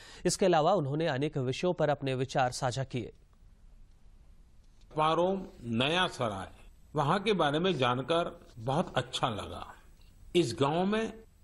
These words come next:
Speaker 2: एक तालाब हुआ करता था, लेकिन लोग इस तालाब वाली जगह को खुले में शौच के लिए इस्तेमाल करने लगे थे।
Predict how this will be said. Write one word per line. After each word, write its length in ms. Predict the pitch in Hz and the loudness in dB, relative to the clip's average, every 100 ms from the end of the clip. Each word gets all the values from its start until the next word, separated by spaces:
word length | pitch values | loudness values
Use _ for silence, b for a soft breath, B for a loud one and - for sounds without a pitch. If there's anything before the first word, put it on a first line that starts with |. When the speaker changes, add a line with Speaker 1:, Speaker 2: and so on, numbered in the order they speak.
| - | -4
Speaker 2:
एक 200 | 208 - | -4 -2
तालाब 460 | - 120 117 117 104 | -4 2 4 2 0
हुआ 200 | 104 110 | 0 0
करता 380 | 110 131 - 131 | 2 -2 -2 -4
था, 220 | 127 135 - - - - - 139 | -4 -10 -14 -20 -20 -20 -10 0
लेकिन 360 | 151 190 233 | 2 2 2
लोग 600 | 156 127 185 196 110 107 - - - - 233 | 2 4 4 4 2 -6 -12 -20 -20 -4 -2
इस 120 | 233 | -2
तालाब 680 | - - 147 156 190 202 170 | -6 -2 2 4 2 0 0
वाली 280 | 156 151 165 | 2 4 4
जगह 380 | 120 117 131 | 4 4 2
को 200 | 156 175 | 0 -2
खुले 380 | 175 - 127 139 | -4 0 4 4
में 120 | 165 | 2
शौच 380 | 165 - 123 117 | 0 2 2 4
के 120 | 143 | 4
लिए 140 | 139 170 | 4 2
इस्तेमाल 640 | 180 123 - 110 107 107 | 0 -6 -2 2 2 0
करने 320 | 110 95 90 | -2 -2 -2
लगे 300 | 87 85 90 | -2 -2 -4
थे। 200 | - - | -6 -12